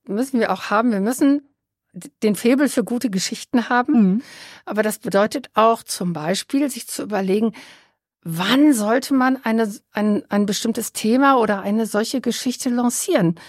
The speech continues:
Speaker 1: Machen wir das jetzt? Kann es aus bestimmten Gründen besser sein, man macht das erst in zwei Monaten oder erst in einer Woche? Ähm, also das widerspricht schon dem Lichterloh brennen und einfach raushauen.
Speaker 2: Ja,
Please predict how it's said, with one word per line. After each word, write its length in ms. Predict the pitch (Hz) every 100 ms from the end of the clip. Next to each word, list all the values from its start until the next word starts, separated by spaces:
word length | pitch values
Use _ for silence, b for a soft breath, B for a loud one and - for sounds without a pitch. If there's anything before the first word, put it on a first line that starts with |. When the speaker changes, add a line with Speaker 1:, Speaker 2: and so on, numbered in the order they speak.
| B B
Speaker 1:
Machen 280 | - 226 220
wir 80 | 175
das 240 | 180 180
jetzt? 340 | 233 302 - -
Kann 180 | 220
es 140 | 214 -
aus 140 | -
bestimmten 480 | - - - 240 262
Gründen 300 | - 202 196
besser 320 | 175 175 226
sein, 260 | 202 196 208
man 180 | 190 185
macht 220 | 196 -
das 160 | 190 -
erst 400 | - 190 - -
in 260 | 185 180 B B B B B B
zwei 260 | - 202 190
Monaten 720 | 202 294 311 302 302 320 339
oder 340 | 247 202 196
erst 280 | 190 202 -
in 140 | 185
einer 360 | 175 180 170 170
Woche? 260 | 202 311 381 - _ B B B B B _ - -
Ähm, 300 | 220 226 214 _ -
also 260 | 214 208 196 - 240 - _ -
das 420 | 220 233 - - _ -
widerspricht 760 | 214 208 254 220 - 302 294 -
schon 240 | 269 226
dem 260 | 220 220 220
Lichterloh 520 | 247 - 240 220 214
brennen 360 | 196 214 285
und 240 | 254 196 -
einfach 380 | 208 - 185 127
raushauen. 680 | 180 254 - 240 240 285 359
Speaker 2:
Ja, 180 | 196 190